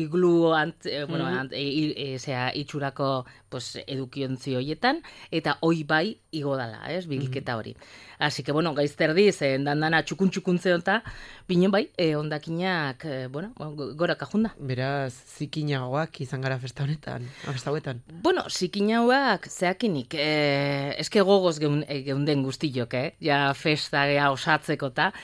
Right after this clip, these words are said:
Speaker 1: eta izugarrizko bero izan du da. Orduan, bueno,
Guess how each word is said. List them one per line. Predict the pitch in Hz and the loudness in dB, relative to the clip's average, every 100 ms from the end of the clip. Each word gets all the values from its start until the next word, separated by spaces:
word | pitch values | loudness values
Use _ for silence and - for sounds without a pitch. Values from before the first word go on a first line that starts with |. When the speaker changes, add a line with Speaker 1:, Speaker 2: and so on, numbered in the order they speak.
| - - - | -18 -18 0
Speaker 1:
eta | 175 170 160 165 151 | 4 4 4 4 4
izugarrizko | 147 - 165 139 - 127 | 2 2 2 2 -4 -6
bero | 113 117 | -6 -6
izan | 117 120 113 | -8 -8 -10
du | |
da. | 113 - - | -10 -14 -8
Orduan, | 135 135 143 143 139 139 139 131 - - | -6 -2 0 2 2 2 0 -2 -8 -8
bueno, | 170 175 160 | 0 2 0